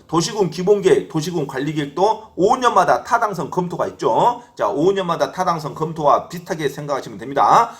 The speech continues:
자, 도시군 기본 계획과 도시군 관리 계획은 오 년마다 타당성 검토가 있고, 저 맨 처음에 배웠던 광역 도시 계획은 오 년마다 타당성 검토 없어요. 가장 큰 계획은. 그다음에 공동구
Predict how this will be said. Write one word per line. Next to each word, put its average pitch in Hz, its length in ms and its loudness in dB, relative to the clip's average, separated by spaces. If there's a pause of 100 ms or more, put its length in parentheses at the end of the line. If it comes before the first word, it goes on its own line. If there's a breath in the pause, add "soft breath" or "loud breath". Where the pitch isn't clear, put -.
(120 loud breath)
자, 95 380 -4 (320 loud breath)
도시군 196 420 -6
기본 175 280 -2
계획과 113 440 -2
도시군 127 440 -8
관리 147 260 -4
계획은 190 480 2 (140)
오 226 220 2
년마다 180 500 2
타당성 147 420 -6
검토가 127 360 -8
있고, 120 520 -6 (220 loud breath)
저 180 340 2
맨 202 160 2
처음에 185 220 -4
배웠던 147 400 -4
광역 208 480 2
도시 185 260 -6
계획은 180 300 -2
오 156 180 -4
년마다 220 400 -2
타당성 190 400 -4
검토 170 260 -4
없어요. 202 580 2 (100)
가장 139 340 -8
큰 113 180 -12
계획은. 113 540 -6 (200 loud breath)
그다음에 110 340 -8
공동구 196 920 0